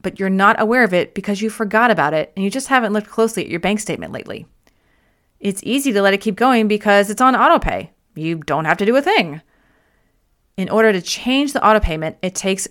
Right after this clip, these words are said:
awareness. You've got to dig into your bank statement and find out that it's there.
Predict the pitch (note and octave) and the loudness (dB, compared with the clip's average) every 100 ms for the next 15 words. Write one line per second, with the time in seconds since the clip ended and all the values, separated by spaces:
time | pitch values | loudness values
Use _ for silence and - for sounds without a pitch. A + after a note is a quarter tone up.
0 | - F#3 F3 F3+ F#3 D#3 - - - - | -6 -6 -2 0 0 -4 -8 -10 -12 -14
1 | _ _ _ _ - F#3+ F3 E3 D#3+ E3+ | _ _ _ _ -8 -4 -4 -4 -6 -6
2 | E3 D3+ D#3 D#3 B3+ A#3+ - A#3+ A#3+ A#3 | -6 -8 -8 -2 0 0 0 0 2 0
3 | F#3+ - D#3+ D#3 C#3+ D3+ G#2 - G3 F3 | -2 -4 -4 -4 -4 -6 -8 -2 2 2
4 | E3 | 2